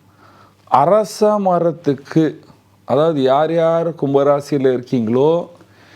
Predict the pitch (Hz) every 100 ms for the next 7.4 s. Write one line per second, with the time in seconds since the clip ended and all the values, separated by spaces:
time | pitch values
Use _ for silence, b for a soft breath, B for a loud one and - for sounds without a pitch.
0 | b - 135 156 175 175 165 156 156 139
1 | 147 151 165 165 151 117 147 180 151 120
2 | 123 120 - 139 156 151 151 147 156 147
3 | 113 131 170 - 165 143 143 131 120 110
4 | - 104 107 131 170 - - b b b
5 | b b _ _ _ 165 170 - _ _
6 | _ 247 240 - - - 165 160 175 -
7 | 139 101 95 120